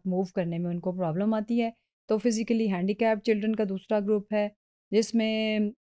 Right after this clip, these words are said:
with impaired vision भी हो सकती है, children with impaired hearing भी हो सकती है, स्पीच हैंडीकैप्स भी हो सकते हैं,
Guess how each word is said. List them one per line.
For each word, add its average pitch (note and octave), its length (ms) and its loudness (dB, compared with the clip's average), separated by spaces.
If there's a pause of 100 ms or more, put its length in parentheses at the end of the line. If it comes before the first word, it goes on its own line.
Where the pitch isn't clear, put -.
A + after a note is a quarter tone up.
(240)
with F#3+ 180 0
impaired G#3 720 4
vision G#3+ 380 0
भी A3 80 0
हो G#3 100 2
सकती G#3 360 -4
है, G3+ 120 2
children G3+ 300 0
with G3+ 180 0
impaired G3 480 2
hearing F#3+ 400 2
भी A3 80 0
हो G3+ 120 4
सकती G3+ 360 -4
है, G3 120 2
स्पीच A3+ 460 -2
हैंडीकैप्स G3+ 640 0
भी A3 80 0
हो G3+ 120 0
सकते G3 320 -4
हैं, G3+ 200 0